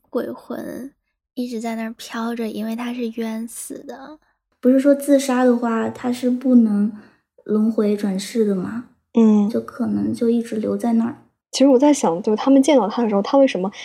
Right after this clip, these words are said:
Speaker 3: 先前进一下，然后再后退一下呢？是一个助跑的一个动作吗？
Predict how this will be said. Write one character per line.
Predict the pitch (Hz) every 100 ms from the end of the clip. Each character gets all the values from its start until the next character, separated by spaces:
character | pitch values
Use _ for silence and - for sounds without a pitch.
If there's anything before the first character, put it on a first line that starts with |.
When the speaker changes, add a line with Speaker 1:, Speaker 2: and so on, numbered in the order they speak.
| -
Speaker 3:
先 | - - 285
前 | 277 - 175
进 | 214 262
一 | 190
下， | 170
然 | 175
后 | 214
再 | 208 226
后 | -
退 | 254 - 226
一 |
下 | 220 247
呢？ | -
是 | - 240
一 | 214
个 | 214 226
助 | - 277
跑 | - 180
的 | -
一 | 208
个 | 202
动 | 220 190
作 | 160
吗？ | 170